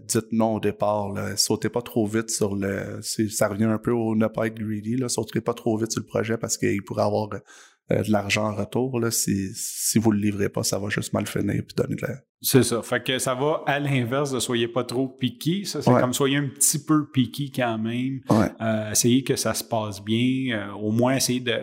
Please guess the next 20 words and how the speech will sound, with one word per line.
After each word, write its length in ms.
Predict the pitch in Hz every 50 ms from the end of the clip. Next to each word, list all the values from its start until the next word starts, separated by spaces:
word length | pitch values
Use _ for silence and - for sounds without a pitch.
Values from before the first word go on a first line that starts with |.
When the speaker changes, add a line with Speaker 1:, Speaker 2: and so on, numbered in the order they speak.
| - -
Speaker 2:
ce 120 | - -
que 80 | - 123
vous 100 | 117 110 110 -
pouvez 160 | - - 127
contrôler. 580 | 127 - 123 113 110 - 113 110 104 104 113 123
Tu 80 | 117 - 127
sais, 60 | -
si 60 | - 113
vous 100 | 107 107
êtes 160 | 113 113 _
programmeur, 800 | - 110 104 101 107 107 104 101 101 104 107 110 113 113 110 107 107
euh, 240 | 104 101 98 98 - -
je 120 | - 98
sais 160 | 92 - - 113 _
pas, 120 | - 110 107
là, 100 | 110 110
euh, 380 | 110 110 107 107 107 107 107 - - - - - - _ _
P 100 | - 113
H 300 | 110 104 98 - - -
P, 320 | - 131 139 143 143 139